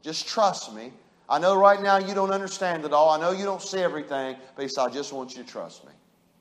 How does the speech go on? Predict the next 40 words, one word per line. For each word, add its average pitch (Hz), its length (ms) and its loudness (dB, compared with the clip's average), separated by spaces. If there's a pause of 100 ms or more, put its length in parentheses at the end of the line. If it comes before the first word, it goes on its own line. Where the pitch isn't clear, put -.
(1120)
Now, 135 280 -4 (280)
I'm 170 180 0
probably 170 300 2
gonna 151 180 -8
close 165 360 -2
right 120 200 -4
there. 139 140 0
I 147 60 0
got 127 180 -6
two 147 160 -8
more 123 160 -6
points, 139 460 -6
and 120 80 -8
as 131 200 -8
you 123 60 -12
can 107 100 -16
see, 156 260 -6
I 127 80 0
don't 127 120 -4
have 110 140 -10
time 120 260 -6
to 101 60 -16
give 131 200 -10
'em. 98 140 -16 (800)
So - 100 -20
maybe 147 200 -8
we 147 80 -2
ought 139 80 2
to 131 60 -6
just 120 220 -14
pick 135 180 -10
up 131 160 -6
right 123 160 -4
back 120 220 -6
up 110 120 -16
here 117 140 -10
on 104 120 -10
Wednesday 110 340 -14
next 101 280 -16
week. 135 420 -16